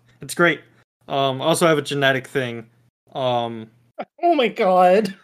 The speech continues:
Speaker 1: Well, no,
Speaker 2: This
Speaker 1: this
Speaker 2: is
Speaker 1: is
Speaker 2: just
Speaker 1: <laughs>
Speaker 2: keeps
Speaker 1: this is
Speaker 2: happening.
Speaker 1: No, okay, so this is some-, just something that runs in one side of my family. Um, is the tendons in my wrists are tightening up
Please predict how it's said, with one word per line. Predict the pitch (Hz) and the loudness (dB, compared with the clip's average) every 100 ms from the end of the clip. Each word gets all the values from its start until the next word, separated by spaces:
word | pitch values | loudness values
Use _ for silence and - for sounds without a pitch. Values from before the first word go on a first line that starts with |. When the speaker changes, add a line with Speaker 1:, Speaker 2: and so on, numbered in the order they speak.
| _ _ _ _ _ _ _ _ - | _ _ _ _ _ _ _ _ -2
Speaker 1:
Well, | 202 240 | 4 8
no, | 330 226 | 8 8
Speaker 2:
This | 202 226 | 8 6
Speaker 1:
this | |
Speaker 2:
is | 262 196 | 2 2
Speaker 1:
is | 208 - _ _ _ _ _ _ | 0 0 _ _ _ _ _ _
Speaker 2:
just | 180 - | -6 -4
Speaker 1:
<laughs> | |
Speaker 2:
keeps | 269 247 | -2 0
Speaker 1:
this | 269 | 2
is | 196 | 2
Speaker 2:
happening. | 190 226 - - 226 - - _ _ - - - 196 | 2 0 -2 -2 -2 -6 -20 _ _ -20 -20 -18 0
Speaker 1:
No, | 208 185 202 | 4 4 4
okay, | 220 175 | 2 0
so | 208 180 | 0 0
this | 214 240 | -2 -4
is | 233 | -6
some-, | 190 196 | -6 -6
just | 170 175 | -4 -4
something | 190 180 | -4 -2
that | 170 147 | -4 -2
runs | 147 151 135 - | -4 -6 -10 -12
in | 147 135 131 135 | -10 -8 -10 -4
one | 143 | -4
side | 135 139 | 0 -2
of | 131 | -2
my | 113 | -6
family. | - 110 101 95 _ _ _ _ _ _ _ - | -4 -6 -6 -14 _ _ _ _ _ _ _ 0
Um, | 147 131 117 107 - _ _ _ _ - | 4 4 2 -6 -14 _ _ _ _ -12
is | 170 170 160 156 147 143 - | 0 2 4 2 0 -6 -12
the | - 165 | -12 -4
tendons | 165 - 185 185 180 165 - - _ _ _ | -4 2 4 4 4 0 -6 -12 _ _ _
in | 160 156 160 - | -4 -2 -4 -2
my | 147 | 2
wrists | 143 143 151 147 131 - - _ _ _ _ _ _ - | 2 4 0 0 -8 -10 -12 _ _ _ _ _ _ -6
are | 151 | -6
tightening | 135 160 156 175 147 | -2 -4 -2 -4 0
up | 127 208 | 0 0